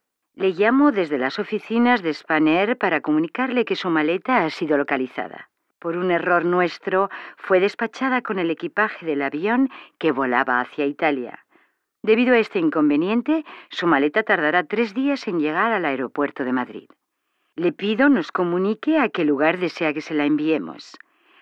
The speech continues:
A la entrega le será requerido su documento de identidad o pasaporte y deberá firmar un formulario de conformidad. Esperamos su llamada.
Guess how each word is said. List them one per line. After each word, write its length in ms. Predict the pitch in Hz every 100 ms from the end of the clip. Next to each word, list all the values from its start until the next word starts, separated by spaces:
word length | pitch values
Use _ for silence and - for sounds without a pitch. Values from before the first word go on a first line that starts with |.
| - _ -
A 120 | 175
la 80 | 156
entrega 600 | 147 147 190 202 277 330
le 120 | 233
será 320 | - 160 165
requerido 600 | 170 160 165 175 208 277
su 200 | 277 202
documento 720 | 165 160 160 160 190 190 160 135
de 60 |
identidad 720 | 127 147 151 170 190 202 214 170
o 100 | 143
pasaporte 880 | 147 - 190 202 165 135 214 277 - - - -
y 120 | 240
deberá 280 | 240 247 294
firmar 480 | - 269 269 302
un 140 | 269 214
formulario 640 | 208 190 175 196 240 247
de 100 | 214
conformidad. 680 | 208 196 190 175 156 - - _ _ _ _ _ _ _ _ -
Esperamos 560 | 185 - 147 180 208
su 80 | 220
llamada. 560 | 202 170 117 90 80